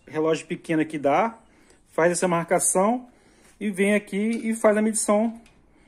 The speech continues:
do diâmetro interno, ó. No caso aqui tá dando, é, zero,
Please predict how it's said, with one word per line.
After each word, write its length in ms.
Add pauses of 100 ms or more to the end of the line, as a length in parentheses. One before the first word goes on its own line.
(300)
do 180
diâmetro 380
interno, 500
ó. 840
No 60
caso 260
aqui 180
tá 100
dando, 520 (1080)
é, 640 (1300)
zero, 880